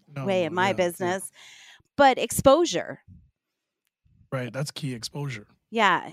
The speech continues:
Speaker 2: and the more exposure you have and the bigger following, the more money you can make, especially when you're getting,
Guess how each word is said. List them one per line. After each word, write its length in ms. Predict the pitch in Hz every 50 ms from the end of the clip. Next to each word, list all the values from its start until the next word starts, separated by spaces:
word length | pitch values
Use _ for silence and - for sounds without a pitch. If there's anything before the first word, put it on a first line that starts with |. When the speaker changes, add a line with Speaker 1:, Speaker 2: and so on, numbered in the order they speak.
| -
Speaker 2:
and 140 | - 226 233
the 120 | 240 233 233
more 480 | 233 226 233 240 254 269 277 285 294
exposure 580 | 277 - 269 - - - 254 254 269 247 - 262
you 140 | 247 247 233
have 560 | 185 202 208 214 208 214 233 247 262 262 269 - -
and 180 | 208 208 202
the 60 | 202 180
bigger 260 | - 220 208 233 233 -
following, 680 | - - 190 190 208 220 247 277 294 320 330 339 349 - - - - _ _
the 80 | 247
more 180 | 247 262 269 277
money 300 | 277 269 277 285 285 277
you 80 | 269 247
can 120 | - 240
make, 220 | 269 294 311 294
especially 540 | - 254 - - - 277 269 - - 294 285
when 160 | 262 262 247
you're 80 | 254 247
getting, 420 | 233 240 - - 233 233 233 226